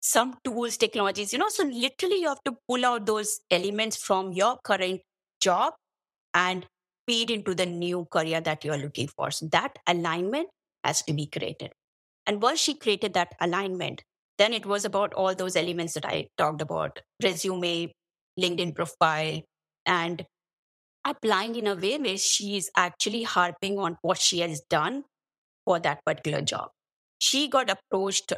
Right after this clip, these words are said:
for a job at hundred percent more money. And she got that job. And then within, I think within a year, she got the promotion in that job.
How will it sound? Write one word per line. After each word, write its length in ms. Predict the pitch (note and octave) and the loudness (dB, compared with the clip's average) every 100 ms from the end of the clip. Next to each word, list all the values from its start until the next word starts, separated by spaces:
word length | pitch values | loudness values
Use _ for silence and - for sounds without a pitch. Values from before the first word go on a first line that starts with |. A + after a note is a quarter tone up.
| - | -4
for 160 | - F#3 | 2 2
a 140 | F#3 | 2
job 460 | F3+ F#3 D#3 A#3+ D#4+ - _ _ _ _ _ - | 0 0 2 0 -2 -8 _ _ _ _ _ 2
at 420 | F3+ F3+ F3 - - _ - | 2 2 -2 -12 -20 _ -2
hundred 380 | G#3 G3 F3+ F3 - | 0 2 0 -4 -2
percent 380 | D#3+ - E3 D#3+ | -2 0 -2 -2
more 160 | D3 | -2
money. 380 | D3+ - - - _ _ _ _ _ _ _ _ - | -2 -6 -8 -10 _ _ _ _ _ _ _ _ 0
And 140 | D#3+ | 2
she 240 | - G3 - | 2 -2 -2
got 280 | - G#3 A#3 | 4 4 6
that 220 | D4 A#3 | 2 2
job. 340 | G3 D#3 A3+ - _ _ _ - | 2 2 0 -4 _ _ _ 4
And 260 | G3 F#3 F3+ | 4 2 2
then 380 | G#3 B3 C4+ B3+ | 2 2 -4 -2
within, 380 | G3 F3 C4 D#4 | 0 2 2 2
I 120 | D4 | -2
think 260 | A3+ B3+ A#3 | -2 -6 -2
within 260 | G#3 B3 C#4+ | 0 0 0
a 60 | |
year, 260 | B3 G3+ G#3 | -2 0 0
she 280 | - G#3 - | 0 -2 0
got 280 | F3+ F3+ E3+ | 2 2 0
the 80 | F3+ | -4
promotion 600 | F#3+ F#3+ F#3 D#3+ F#3+ F3+ | -2 -2 2 2 2 0
in 160 | E3 | 0
that 260 | D#3+ D#3 D3 | -2 -2 -2
job. 260 | D3 A#2+ | 0 -2